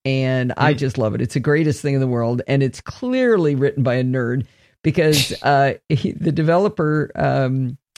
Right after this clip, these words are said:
Speaker 1: just included the ability to search your mind map using regular expressions.
Speaker 2: Yay! <laughs> That's brilliant.
Speaker 1: It's
Speaker 2: You know
Speaker 1: so
Speaker 2: I'd use
Speaker 1: nerdy.
Speaker 2: that.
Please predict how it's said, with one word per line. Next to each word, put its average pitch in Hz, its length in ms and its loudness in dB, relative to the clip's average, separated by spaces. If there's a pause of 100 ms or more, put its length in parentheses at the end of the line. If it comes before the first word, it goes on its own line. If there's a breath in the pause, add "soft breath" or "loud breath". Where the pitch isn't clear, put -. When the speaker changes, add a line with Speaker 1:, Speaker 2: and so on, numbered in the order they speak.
(520)
Speaker 1:
just 160 560 -2 (520)
included 165 760 0
the 151 60 2
ability 156 500 2
to 131 100 0
search - 600 -4
your 147 560 2
mind 160 340 0
map 131 320 0
using 139 360 -2
regular 135 380 0
expressions. - 680 -6 (260)
Speaker 2:
Yay! 311 840 0 (300)
<laughs> - 1400 -14
That's 220 160 -14 (160)
brilliant. 214 560 -8 (240)
Speaker 1:
It's - 440 -4
Speaker 2:
You 175 80 2
know 247 120 4
Speaker 1:
so 240 60 2
Speaker 2:
I'd 147 140 0
use 131 200 0
Speaker 1:
nerdy. - 20 -6
Speaker 2:
that. 113 220 -6